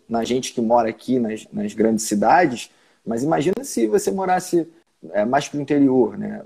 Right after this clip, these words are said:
O, como é que seria a tua jornada, né? Ter que pegar o carro, ter que ir no local, né? Pra poder assistir teu artista, pagar o hotel, sendo que você agora pode, talvez, assistir isso da sua casa. Lógico que a experiência em loco não se compara,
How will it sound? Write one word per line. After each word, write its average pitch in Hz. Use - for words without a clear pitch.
O, 107
como 127
é 156
que -
seria 151
a -
tua 143
jornada, 127
né? 107
Ter 113
que -
pegar 123
o 143
carro, 131
ter 120
que 117
ir 127
no 151
local, 139
né? 113
Pra 104
poder 117
assistir 143
teu 139
artista, 135
pagar 120
o 147
hotel, 139
sendo 147
que 147
você 151
agora 143
pode, 156
talvez, 151
assistir 165
isso 165
da 170
sua 202
casa. 139
Lógico 151
que -
a -
experiência 131
em 107
loco 143
não 143
se -
compara, 110